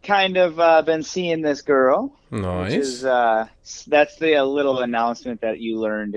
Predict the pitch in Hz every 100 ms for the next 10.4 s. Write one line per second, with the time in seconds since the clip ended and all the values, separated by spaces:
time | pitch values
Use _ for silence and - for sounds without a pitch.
0 | 104 113 107 107 - 101 101 - 98 104
1 | 117 104 101 101 98 95 98 92 90 _
2 | - - 185 180 196 185 180 160 151 143
3 | 160 156 147 139 139 123 117 110 110 104
4 | 101 95 - 107 104 95 95 92 87 92
5 | - 90 80 80 - 78 58 - _ -
6 | 98 98 98 95 90 87 - _ _ 139
7 | 151 147 143 - 117 - 131 123 120 107
8 | 110 107 104 98 101 95 92 98 90 90
9 | 95 98 95 98 120 113 117 139 139 120
10 | 113 110 107 98